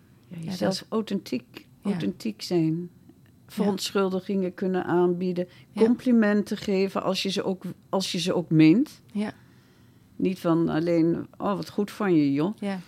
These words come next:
Speaker 1: <laughs> Dat kan.
Speaker 2: Ja.
Speaker 1: Maar dat is,
Speaker 2: Ja.
Speaker 1: dan kan dat, dan kan een compliment ook heel badinerend zijn.
Speaker 2: Mhm.
Speaker 1: Vanuit macht
Speaker 2: Ja.
Speaker 1: zeg je dan, "Nou, goed gedaan, meisje.
Speaker 2: Ja.
Speaker 1: Goed gedaan, knul."
Speaker 2: Ja.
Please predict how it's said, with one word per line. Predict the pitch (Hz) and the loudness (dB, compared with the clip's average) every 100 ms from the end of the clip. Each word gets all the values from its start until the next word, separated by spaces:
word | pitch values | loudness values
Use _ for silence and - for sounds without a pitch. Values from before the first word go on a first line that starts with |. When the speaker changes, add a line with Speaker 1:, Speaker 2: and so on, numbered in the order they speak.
| - - - - - | -18 -18 -18 -14 -4
Speaker 1:
<laughs> | 156 - - - | -4 -4 -20 -14
Dat | - 156 | -6 -4
kan. | - 254 339 240 - - | 2 4 4 2 -4 -8
Speaker 2:
Ja. | 208 208 - - - | -6 -6 -10 -20 -20
Speaker 1:
Maar | - 190 | -4 -2
dat | 190 196 | 0 -2
is, | 196 - - | -4 -6 -8
Speaker 2:
Ja. | 208 | -8
Speaker 1:
dan | - 180 | 0 0
kan | 190 196 | 2 0
dat, | 190 180 - - | 0 -4 -10 -14
dan | 190 214 214 | -4 -4 -2
kan | 196 | 0
een | 185 | 0
compliment | 180 190 180 190 190 190 190 | 0 -4 -2 -2 0 0 -2
ook | 190 | -4
heel | 190 185 | -2 -2
badinerend | 180 170 180 185 226 214 175 | 0 0 0 0 0 0 -2
zijn. | - 139 135 143 | -2 -2 -4 -8
Speaker 2:
Mhm. | - 208 185 185 | -6 -4 -2 -2
Speaker 1:
Vanuit | 180 175 165 165 | 0 2 2 2
macht | 170 196 - - - - - - | 2 2 0 -16 -20 -20 -20 -6
Speaker 2:
Ja. | 202 - - | -6 -6 -12
Speaker 1:
zeg | - 160 160 - | -6 0 0 0
je | |
dan, | 165 156 143 | 0 2 4
"Nou, | 151 117 110 | 2 2 -2
goed | - 185 | -4 -6
gedaan, | 190 170 160 | -2 0 2
meisje. | 131 131 127 - 190 214 | 2 0 -4 -4 -4 -4
Speaker 2:
Ja. | 196 175 | -2 -2
Speaker 1:
Goed | 175 190 | 0 -2
gedaan, | - 185 185 | -2 0 0
knul." | 175 143 139 | 0 0 2
Speaker 2:
Ja. | 170 | 2